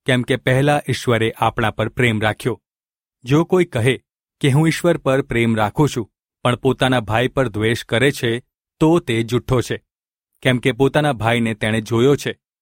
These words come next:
છતાંય તેના પર જો તે પ્રેમ કરતો નથી તો ઈશ્વરને જેને તેણે કદી જોયા નથી તેમના પર તે પ્રેમ રાખી શકતો નથી.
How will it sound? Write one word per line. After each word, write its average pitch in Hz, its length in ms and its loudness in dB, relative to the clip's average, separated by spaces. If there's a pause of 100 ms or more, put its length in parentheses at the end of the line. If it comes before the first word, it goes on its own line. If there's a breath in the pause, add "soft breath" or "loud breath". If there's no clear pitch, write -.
(260)
છતાંય 160 360 0
તેના 120 260 -2
પર 113 180 -4
જો 117 160 -4
તે 117 140 -2
પ્રેમ 110 380 -2
કરતો 113 380 0
નથી 120 340 -4 (420)
તો 139 80 4
ઈશ્વરને 151 540 0
જેને 113 320 -2
તેણે 113 280 -2
કદી 156 360 0
જોયા 113 300 0
નથી 110 420 -2 (340)
તેમના 151 320 2
પર 143 180 -2
તે 135 180 -4
પ્રેમ 110 400 0 (240)
રાખી 120 280 -2
શકતો 117 360 -4
નથી. 107 320 -2